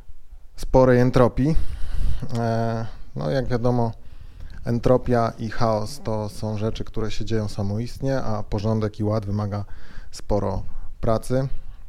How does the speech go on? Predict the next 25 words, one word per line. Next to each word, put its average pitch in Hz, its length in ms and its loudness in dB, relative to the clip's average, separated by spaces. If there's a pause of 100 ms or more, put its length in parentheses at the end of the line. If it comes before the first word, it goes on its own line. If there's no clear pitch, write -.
(1080)
Mm, 104 840 -6
jak 120 300 -6
ważę, 123 480 4 (200)
to 113 160 0
staram 110 320 0
się - 160 -2
mieć 110 200 0
tutaj 104 380 -2 (800)
ład 110 260 0
i 123 40 -4
porządek, 120 600 -2
a 120 120 -8
teraz, 110 320 -6
jak 107 140 -8
widać, 107 480 -8 (520)
jest - 260 -8
sporo 101 440 -2 (540)
chaosu. 101 480 0 (920)
No 135 80 0
dobrze, 107 280 2
ale 131 200 0
nie 127 160 0
o 95 80 -2
tym. 101 220 -8 (400)
Żeby, 120 260 2